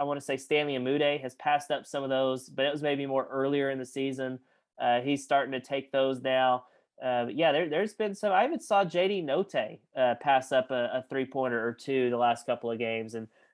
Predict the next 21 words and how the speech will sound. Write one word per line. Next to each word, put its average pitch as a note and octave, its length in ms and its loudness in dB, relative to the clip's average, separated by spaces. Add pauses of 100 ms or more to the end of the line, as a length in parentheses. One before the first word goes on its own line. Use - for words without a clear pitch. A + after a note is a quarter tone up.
I D3 60 -4
think F3+ 200 0
that F3+ 180 4
may E3 140 4
just D3 180 -4
be D3+ 100 0
a C3 60 0
byproduct C#3+ 520 2
of A#2+ 120 -14
him C#3+ 200 -4
really C#3+ 300 2
struggling D3+ 840 -2
from D#3+ 140 -8
the D#3 80 -6
three-point E3 480 -2
line. F3 360 2 (460)
Uh, A#2+ 180 0
he's D3 180 -2
a C#3+ 80 0
guy C#3 280 4
that A#2+ 200 0